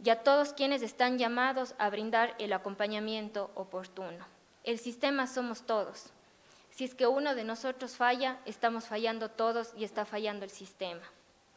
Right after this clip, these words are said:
Es importante que como máximas autoridades integrantes del sistema nacional tengamos conocimiento del contexto que viven las niñas y las mujeres en el Ecuador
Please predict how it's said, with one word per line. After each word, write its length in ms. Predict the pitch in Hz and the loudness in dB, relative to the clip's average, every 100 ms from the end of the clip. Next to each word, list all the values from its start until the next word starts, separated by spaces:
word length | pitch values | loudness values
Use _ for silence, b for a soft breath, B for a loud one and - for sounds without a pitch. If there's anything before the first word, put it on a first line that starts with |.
| _ _ _ _ _ B B B B B B | _ _ _ _ _ B B B B B B
Es 160 | 254 262 | 2 4
importante 680 | 285 262 254 254 285 285 285 | 4 4 4 4 2 2 -2
que 100 | 214 | 0
como 220 | 214 214 | 0 4
máximas 500 | 226 247 277 247 202 | 4 4 0 -2 0
autoridades 720 | 202 - 220 233 240 254 247 240 - | -2 0 -2 2 4 4 2 -4 -8
integrantes 680 | 220 214 226 233 247 262 254 | -6 -2 0 2 2 0 -4
del 140 | 214 | -6
sistema 440 | 202 214 240 240 226 | -6 -4 0 0 0
nacional 600 | 196 - 226 240 240 240 B B B - | -2 -6 -4 0 -2 -2 B B B -2
tengamos 440 | 262 269 302 311 - | 2 4 4 2 0
conocimiento 720 | 220 226 220 262 262 277 285 | -2 -2 -2 -2 0 0 0
del 160 | 220 | 0
contexto 580 | 208 220 226 247 247 247 | -2 -6 0 -2 0 -4
que 140 | 233 214 | 0 -2
viven 320 | 240 247 233 | 0 -2 -2
las 160 | 208 | -2
niñas 320 | 226 233 240 214 | -2 -2 -2 -2
y 80 | |
las 160 | 190 190 | -4 -6
mujeres 420 | 202 202 214 208 | -8 -4 -4 -4
en 120 | 190 175 | -8 -10
el 120 | 170 | -10
Ecuador 420 | - 185 180 170 | -4 -2 -2 -4